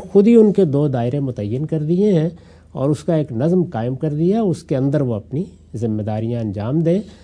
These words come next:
اور انہیں کرنا بھی کیا ہے؟ انہیں وہ کام نہیں کرنا جو علماء کرتے ہیں، ان کا کام یہ ہے کہ بھلائی کی باتیں لوگوں کو بتائیں، وہ باتیں جو ہر شخص کو معلوم ہے،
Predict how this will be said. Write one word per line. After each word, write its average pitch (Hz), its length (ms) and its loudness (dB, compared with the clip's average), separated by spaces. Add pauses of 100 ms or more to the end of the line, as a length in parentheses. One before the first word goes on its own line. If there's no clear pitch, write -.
(160)
اور 143 180 -4
انہیں 180 200 2
کرنا 196 380 0
بھی 165 180 2
کیا 110 300 -4
ہے؟ 82 140 -10 (420)
انہیں 139 180 -4
وہ 160 180 0
کام 151 260 -2
نہیں 233 160 0
کرنا 139 320 -4
جو 120 140 -4
علماء 104 340 -4
کرتے 117 400 -8
ہیں، 170 80 -6
ان 220 160 -6
کا 196 160 -8
کام 120 300 -6
یہ 101 100 -6
ہے 139 80 -6
کہ 214 120 -8
بھلائی 117 420 -2
کی 107 140 -10
باتیں 87 340 -14
لوگوں 90 240 -14
کو 101 140 -16
بتائیں، 117 300 -8
وہ 262 160 -2
باتیں 180 360 0
جو 180 120 2
ہر 156 60 0
شخص 156 280 -4
کو 185 140 -2
معلوم 143 460 0
ہے، 139 180 -2